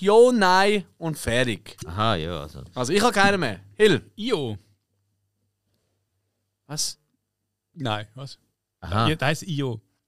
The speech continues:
Speaker 3: So ein dy-, dystopischer Film, wo Menschen äh, weg sind, ein Raumschiff und ein paar sind zurück und sie
Speaker 2: Also,
Speaker 3: geht zum
Speaker 2: also
Speaker 3: ins Raumschiff und
Speaker 2: also
Speaker 1: Aber nicht
Speaker 2: I,
Speaker 1: mein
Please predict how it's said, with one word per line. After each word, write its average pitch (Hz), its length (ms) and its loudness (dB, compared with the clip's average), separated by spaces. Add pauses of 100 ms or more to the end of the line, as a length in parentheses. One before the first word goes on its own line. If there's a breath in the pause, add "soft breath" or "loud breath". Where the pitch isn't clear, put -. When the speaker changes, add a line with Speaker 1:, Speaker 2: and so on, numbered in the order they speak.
(140)
Speaker 3:
So 139 80 -6
ein 131 200 -2
dy-, 123 200 -10 (200)
dystopischer 143 720 0
Film, 135 580 -6
wo 117 260 -6
Menschen 123 640 -4 (920)
äh, 120 380 -8
weg 139 240 -4
sind, 135 280 -10
ein 120 120 -4
Raumschiff 135 580 -2
und 120 60 -2
ein 110 40 -2
paar 117 200 -2
sind 113 160 -4
zurück 143 320 -4
und 113 180 -6
sie 127 160 -8
Speaker 2:
Also, 117 240 -4
Speaker 3:
geht - 100 -8
zum - 180 -6
Speaker 2:
also 113 320 -4
Speaker 3:
ins 113 160 -4
Raumschiff 139 600 -4
und 104 260 -6 (160)
Speaker 2:
also - 40 -16
Speaker 1:
Aber 107 120 -4
nicht 127 180 0
Speaker 2:
I, 147 60 4
Speaker 1:
mein 143 80 4